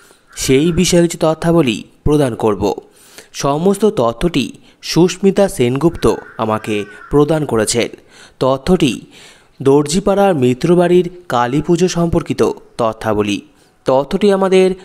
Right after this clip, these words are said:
সকলের সাথে শেয়ার করার জন্য সুস্মিতা সেনগুপ্তকে অসংখ্য ধন্যবাদ। আপনাদের কাছে অনুরোধ, ভিডিওটি আপনারা সম্পূর্ণ দেখুন। কলকাতা দর্জিপাড়ার মিত্র বাড়িতে বহুকাল ধরে প্রায় দুশো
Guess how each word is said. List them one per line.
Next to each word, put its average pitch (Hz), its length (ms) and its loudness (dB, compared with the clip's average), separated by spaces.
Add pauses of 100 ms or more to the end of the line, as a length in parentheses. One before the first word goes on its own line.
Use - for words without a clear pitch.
(160)
সকলের 160 520 0
সাথে 170 240 -2
শেয়ার 110 320 -2
করার 143 240 0
জন্য 156 240 0 (460)
সুস্মিতা 185 680 0
সেনগুপ্তকে 131 800 0 (320)
অসংখ্য 151 440 -2
ধন্যবাদ। 113 440 -2 (480)
আপনাদের 175 440 2
কাছে 202 200 2
অনুরোধ, 185 380 2 (280)
ভিডিওটি 113 520 0
আপনারা 113 340 -2 (420)
সম্পূর্ণ 156 420 -2
দেখুন। 101 380 -6 (920)
কলকাতা 233 560 2 (180)
দর্জিপাড়ার 196 680 2
মিত্র 131 360 0
বাড়িতে 180 360 0 (300)
বহুকাল 113 480 0
ধরে 127 240 2 (400)
প্রায় 151 260 0
দুশো 151 340 0